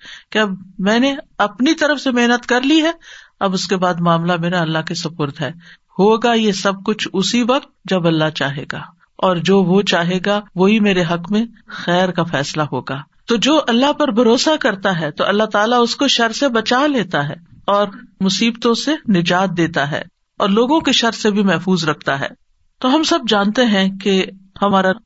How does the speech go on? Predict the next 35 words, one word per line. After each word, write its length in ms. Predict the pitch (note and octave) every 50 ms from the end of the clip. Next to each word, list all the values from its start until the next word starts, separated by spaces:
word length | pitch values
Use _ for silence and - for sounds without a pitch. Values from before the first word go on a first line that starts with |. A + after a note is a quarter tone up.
| -
اللہ 200 | - F3 E3+ G3 F#3+
سبحانہ 300 | F3+ F#3+ F3 F3+ F3 F3
و 80 | E3+
تعالیٰ 340 | F3 E3 D3+ D#3+ F3 F#3 F#3 F3 F3
پر، 240 | F3 E3+ E3+ E3+ E3+ E3+ E3+ - - -
اس 220 | - E3+ E3+ -
کے 180 | - - E3+ E3
رسول 440 | D#3 D#3 - - G3 F#3+ F#3+ F3+ F#3 -
پر، 300 | - E3+ E3 E3 E3 D#3+
اس 120 | D#3+ - -
کے 100 | - D#3+
فرشتوں 440 | E3 - F3+ F#3 - - - - F3 E3+
پر، 180 | F3 E3+ E3 E3+
کتابوں 480 | - E3 E3 E3 E3 E3+ E3 F3+ F3 E3+
پر 160 | E3+ F3 D#3
ایمان 360 | D#3+ D#3+ D#3+ D#3 D#3+ E3 E3+
کے 120 | E3+ E3+
علاوہ 300 | D#3+ D#3 D3+ D3+ D#3 E3+ F3+ - - - _ _ -
تقدیر 460 | - F3 E3+ E3 C#3 E3+ E3+ E3+ E3+ E3+
پر 120 | E3 D#3+ D3+
بھی 120 | C#3+ D#3+ - C3
ایمان 400 | D3+ D#3+ D3+ C#3 C#3 C#3+ D3 D3+
ہے 160 | D3+ F#2+ - E3 - _ _ _ _ _ _ -
کہ 40 | F#3
ہماری 360 | E3 E3+ E3 E3+ F3 F3+ F#3 F3+
زندگی 500 | D#3+ E3+ E3+ E3+ E3+ F3+ F3+ F3 G#3 G#3+
میں 140 | G3+ F#3+ F#3
جو 160 | E3 - E3 E3+
کچھ 260 | F3 G3+ F#3+ - -
ہو 100 | F3 E3+
رہا 300 | E3+ F3 E3 E3 D#3+ D#3
ہے 160 | D#3+ E3+ E3+ E3+ E3+ - - - - -
یہ 80 | F#3 F3
اللہ 220 | E3+ E3+ F3 F3+
کے 120 | F3 -